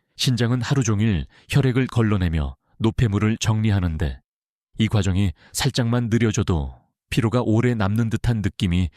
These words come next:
쉽게 찾아옵니다. 많은 분들이 "물도 마시고 운동도 하는데 왜 이렇게 피곤하지?"라고 말합니다. 사실 노폐물이라는 것은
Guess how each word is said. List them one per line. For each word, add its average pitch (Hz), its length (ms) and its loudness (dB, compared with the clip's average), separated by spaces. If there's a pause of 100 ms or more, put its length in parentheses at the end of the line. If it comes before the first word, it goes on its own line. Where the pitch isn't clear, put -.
(160)
쉽게 - 500 -2
찾아옵니다. 90 760 -2 (920)
많은 107 320 0
분들이 107 500 0 (280)
"물도 113 320 2
마시고 85 680 -2
운동도 113 420 0
하는데 85 480 -2 (340)
왜 110 140 2
이렇게 117 380 0
피곤하지?"라고 95 1040 -2
말합니다. 87 640 -2 (1400)
사실 104 600 0 (300)
노폐물이라는 113 760 0
것은 87 400 -2